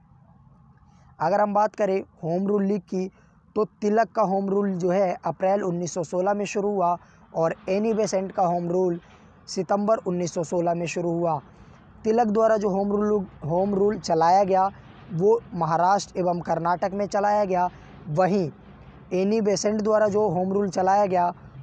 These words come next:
वो मद्रास एवं तमिलनाडु के क्षेत्र में यानी दक्षिणी भारत में चलाया गया। तिलक द्वारा जो होम रूल चलाया गया उसका जो मुख्यालय था वेलगांव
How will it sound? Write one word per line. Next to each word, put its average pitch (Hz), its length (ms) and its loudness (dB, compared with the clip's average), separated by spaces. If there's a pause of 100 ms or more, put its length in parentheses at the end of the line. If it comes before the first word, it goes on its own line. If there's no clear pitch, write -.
वो 175 160 -2
मद्रास 180 680 0
एवं 175 280 -4
तमिलनाडु 190 600 -2
के 170 140 -4
क्षेत्र 196 300 -4
में 180 120 -4
यानी 170 240 -2
दक्षिणी 196 420 -2
भारत 170 340 -2
में 175 140 -8
चलाया 170 380 0
गया। 160 260 -2 (1500)
तिलक 220 240 2
द्वारा 240 260 2
जो 220 140 0
होम 208 200 0
रूल 226 160 0
चलाया 208 380 2
गया 214 320 0
उसका 185 300 -2
जो 190 100 0
मुख्यालय 196 480 0
था 208 160 -2
वेलगांव 175 600 0